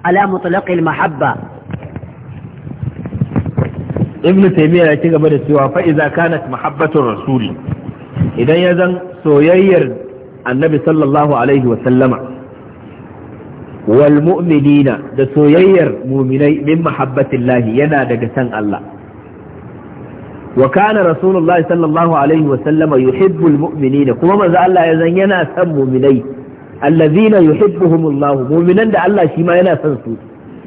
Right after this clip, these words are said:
Speaker 2: Li'annahu, domin shi manzon Allah akmalun nasi mahabbatan lillah, ya fi kowa cikakkiyar soyayya ga Allah. Wa ahaqquhum, kuma ya fi kowa cancanta, haka ne ko?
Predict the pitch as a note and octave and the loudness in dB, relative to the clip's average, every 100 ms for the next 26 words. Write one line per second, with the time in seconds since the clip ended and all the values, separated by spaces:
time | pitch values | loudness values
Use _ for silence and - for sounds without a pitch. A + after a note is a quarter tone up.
0 | - - - - C3+ E3+ A3 G#3 F3 D3+ | -20 -20 -14 -2 0 2 0 0 2 2
1 | D3+ - - - C#3+ D3+ F3+ G3 A3+ G#3+ | 0 -4 -12 -10 -2 2 2 4 2 4
2 | E3 F3 F3 E3 D3+ F#3 E3 E3+ E3+ D3 | 2 0 0 0 0 -2 -2 0 2 0
3 | D3 D#3+ D#3 C#3 A#2+ B2+ C#3+ C#3 A#2+ A#2+ | 0 0 0 -2 -4 -4 -2 -2 -2 -2
4 | A#2 - - - B2 D3+ F#3 F3+ F3 - | -2 -4 -14 -6 0 2 2 0 -6 -2
5 | G3 F#3+ F#3 F#3+ F#3 E3+ C#3+ F#3+ F#3+ G#3+ | 2 4 4 2 2 -2 0 0 2 0
6 | G#3 F3+ D#3+ D#3+ B2+ A2+ A2+ G2 - - | 0 0 -2 -2 -2 -6 -8 -12 -16 -20
7 | - - - - - C#3+ E3 D#3 G3+ B3+ | -20 -20 -20 -16 -2 0 2 0 -2 -2
8 | - F#3+ E3 D3+ D3 - - F3+ F#3 F#3 | -2 0 2 0 -2 -8 -4 0 2 0
9 | F3 - G3+ G#3 G3 D3+ C#3 D3 C3+ A#2 | -2 0 2 2 0 -4 -6 -8 -8 -8
10 | C#3 B2 B2 | -4 -2 -2